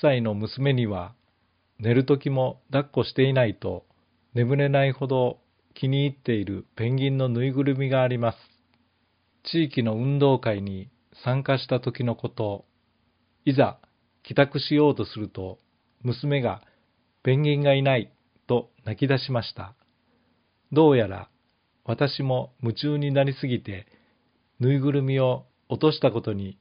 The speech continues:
気づかなかったようなのです。「どうしよう」と、私が慌てていると、近くにいたボランティアスタッフのお姉さんが、一生懸命走り回ってぬいぐるみを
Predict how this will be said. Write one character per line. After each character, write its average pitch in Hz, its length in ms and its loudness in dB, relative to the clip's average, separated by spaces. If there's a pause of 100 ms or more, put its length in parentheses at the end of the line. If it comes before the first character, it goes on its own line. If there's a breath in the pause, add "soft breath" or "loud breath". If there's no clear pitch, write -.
気 123 100 -4
づ 123 140 -2
か 156 140 2
な 151 100 2
か 143 100 6
っ 131 100 -4
た 113 120 -2
よ 117 200 0
う 107 40 0
な 101 120 -8
の 95 140 -10
で 90 120 -18
す。 - 60 -20 (1120)
「ど 147 140 6
う 143 60 4
し 127 160 -4
よ 101 320 -4
う」 - 20 -20 (400)
と、 123 240 -2 (680)
私 135 380 0
が 120 280 0 (380 soft breath)
慌 127 240 2
て 143 120 2
て 139 140 0
い 131 100 2
る 123 120 -2
と、 113 320 -2 (640)
近 156 280 0
く 135 100 -2
に 117 180 0
い 98 60 -6
た 107 320 -6 (240)
ボ 127 80 0
ラ 139 140 4
ン 147 80 -2
テ 160 100 0
ィ 151 60 6
ア 147 40 2
ス - 100 -10
タ 147 120 4
ッ - 40 0
フ - 160 -8
の 107 160 -4
お 107 60 -6
姉 131 180 0
さ 117 160 -2
ん 101 100 -8
が、 98 300 -12 (400)
一 123 100 -4 (100)
生 170 140 4
懸 160 180 0
命 113 400 -2
走 - 280 -4
り 147 140 2
回 139 160 4
っ 120 40 0
て - 360 -10 (180)
ぬ 127 160 4
い 147 40 0
ぐ 151 100 2
る 147 120 0
み 139 140 0
を 139 180 -2